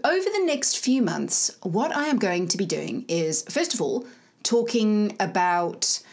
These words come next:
how to get yourself from, let's say, step one to about step five. If we imagine this to be out of ten, I'd say I've already done steps one through five. So I already feel pretty good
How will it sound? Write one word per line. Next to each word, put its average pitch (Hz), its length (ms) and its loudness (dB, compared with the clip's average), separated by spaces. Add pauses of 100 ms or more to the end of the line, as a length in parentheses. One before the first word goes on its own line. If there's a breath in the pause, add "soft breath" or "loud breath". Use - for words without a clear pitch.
(160 loud breath)
how 226 120 2
to 233 60 2
get 220 280 0
yourself 180 540 0
from, 165 680 -2
let's 170 200 -4
say, 165 140 2
step 226 400 0
one 175 360 0
to 170 120 -2
about 160 280 0
step - 260 -2
five. - 340 -2
If 165 140 -6
we 240 80 4
imagine 254 320 2
this 226 140 0
to 220 80 0
be 190 140 2
out 170 180 0
of 170 100 -4
ten, 147 460 -6 (340 loud breath)
I'd 214 220 0
say 190 240 2
I've 202 220 2
already 185 300 0
done 156 280 -2
steps 165 360 -2
one 156 280 -2
through 156 260 -4
five. - 400 -4
So 240 580 0 (120)
I 320 140 2
already 220 360 2
feel 196 460 0
pretty 196 360 0
good 156 460 0